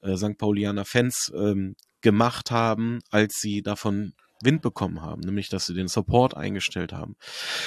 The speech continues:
dass sie diesen Einsatz ausgepfiffen haben, dass sie ihren Unmut lautstark dagegen öffentlich gemacht haben.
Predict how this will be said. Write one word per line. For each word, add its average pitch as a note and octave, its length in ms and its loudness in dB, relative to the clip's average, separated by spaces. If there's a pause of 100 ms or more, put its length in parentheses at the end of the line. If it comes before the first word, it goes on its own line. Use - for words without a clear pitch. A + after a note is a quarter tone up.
(140)
dass F#2+ 160 -4
sie G2 160 -2
diesen F#2 500 -4
Einsatz A2 500 4
ausgepfiffen G2+ 720 2
haben, E2 360 -8
dass F#2 200 -8
sie F2+ 240 -2
ihren F#2 320 -2
Unmut A#2+ 680 2 (260)
lautstark A2+ 640 4
dagegen F#2+ 560 -2 (400)
öffentlich B2+ 500 6
gemacht F#2+ 400 -2
haben. - 320 -12